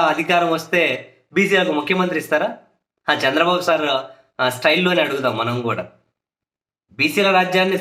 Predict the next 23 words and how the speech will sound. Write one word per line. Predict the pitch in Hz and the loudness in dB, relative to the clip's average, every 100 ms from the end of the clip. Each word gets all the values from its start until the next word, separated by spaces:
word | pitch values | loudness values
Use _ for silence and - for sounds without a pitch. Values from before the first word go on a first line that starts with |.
| - | -4
తీసుకురాబోతున్నా | - 185 190 180 175 175 175 170 | -4 -2 0 2 2 0 0 0
అంటే | 165 175 - - _ _ _ _ _ _ | 0 -4 -8 -12 _ _ _ _ _ _
బీసీలకు | 135 220 - 214 202 196 | -2 -2 2 2 2 4
రాజ్యాధికారంలో | 175 180 190 185 180 180 180 | 2 2 0 0 0 0 0
కీలకమైన | 175 190 185 180 180 165 | 0 0 0 0 0 2
భాగం | 156 160 165 | 2 2 0
ఇవ్వబోతున్నా" | 151 160 156 156 151 143 | 0 -2 -2 -4 -2 0
అన్నది | 139 160 294 302 - _ _ - | 0 0 -4 -6 -12 _ _ -2
ఆయన | 190 185 | 0 2
కాంటెక్స్ట్. | 175 196 - - | 2 2 -2 0
అక్కడ | 123 - 90 - - | -2 -2 -10 -10 0
కాంటెక్స్ట్లో | 139 165 170 - 165 | 2 4 0 0 0
ఆయన | 143 123 | 0 0
మీనింగ్, | 143 180 123 - - _ _ _ _ | 0 0 -2 -10 -20 _ _ _ _
"బీసీ | 175 190 220 | -2 2 2
రాజ్యం | 196 202 | 2 0
స్థాపించబోతున్నానంటే | 196 190 190 190 185 185 190 180 175 180 170 - - _ _ | 0 0 0 0 2 2 2 2 0 0 -2 -4 -14 _ _
బీసీని | 185 185 190 | -2 0 0
ముఖ్యమంత్రి | 170 180 185 180 151 | 0 0 0 0 0
చేస్తారా, | 139 135 151 | -2 -2 -2
ప్రకటిస్తారా | 175 160 170 170 147 | 0 0 -2 -2 -2
చంద్రబాబు | 139 143 151 170 170 | -2 -2 -2 -2 -2
అట్లా?" | 175 214 | -4 -6